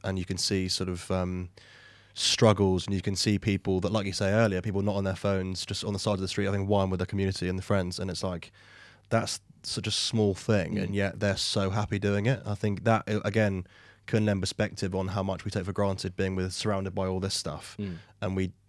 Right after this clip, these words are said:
Speaker 1: n-, people that are around us day to day don't seem all that happy,
Speaker 2: Yeah.
Speaker 1: and they're surrounded by seemingly everything. You know, it's, I think it's, um, you can certainly learn a lot from being in communities where people seemingly don't have a lot and yet seem to have everything.
Speaker 2: Yeah, I think it's funny when you go to places like Brazil as well,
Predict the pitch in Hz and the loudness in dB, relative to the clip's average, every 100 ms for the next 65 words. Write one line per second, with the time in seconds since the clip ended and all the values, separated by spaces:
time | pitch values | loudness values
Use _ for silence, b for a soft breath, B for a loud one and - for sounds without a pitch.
0 | - 110 110 98 104 110 107 98 98 92 | -6 0 0 0 0 0 0 0 0 0
1 | 95 98 95 98 95 - 101 92 87 95 | 0 0 0 -2 -4 -4 -6 -6 -4 -6
2 | 90 - 95 - 101 95 95 - 107 123 | -4 -4 -4 -2 -4 -2 -2 -4 -2 2
3 | 131 170 - - 104 87 85 110 - 117 | 6 6 4 0 0 0 2 4 4 6
4 | 113 98 101 98 107 98 92 95 92 85 | 6 4 2 2 0 0 0 0 0 -4
5 | 85 87 95 98 104 101 107 101 95 85 | -6 -6 -4 0 0 0 -2 -2 -2 -4
6 | - 98 92 92 B B 113 110 - 104 | -2 -2 -2 -6 B B -4 0 2 2
7 | 104 107 101 101 104 - 101 98 98 92 | 4 4 4 2 0 -2 -6 -2 -2 -4
8 | 101 95 - 90 95 92 101 95 95 101 | -4 -4 -2 -4 -2 -2 -2 -4 -4 -4
9 | 95 90 95 101 92 95 95 95 92 90 | -4 -2 -4 -2 -2 0 0 -2 -6 -6
10 | - 95 90 90 90 92 - 80 B B | -4 -4 -4 -4 -4 -6 -8 -12 B B
11 | 117 113 101 95 - 165 120 - 120 110 | 2 4 4 2 -2 -2 -4 -4 0 0
12 | 92 90 95 95 95 90 95 - 107 - | 0 -2 -2 -2 -2 -4 -4 0 0 0
13 | 101 95 110 - 101 95 90 87 95 92 | -2 -2 -4 -6 -6 -4 -2 -2 -2 -2
14 | 85 | -2